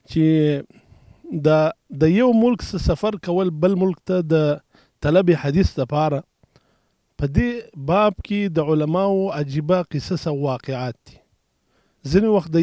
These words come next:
یو یو حدیث دپاره دوی د میاشتو میاشتو سفرونه کړي دي.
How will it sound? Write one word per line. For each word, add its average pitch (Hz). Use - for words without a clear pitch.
یو 233
یو 214
حدیث 170
دپاره 175
دوی 214
د -
میاشتو 208
میاشتو 190
سفرونه 151
کړي 120
دي. -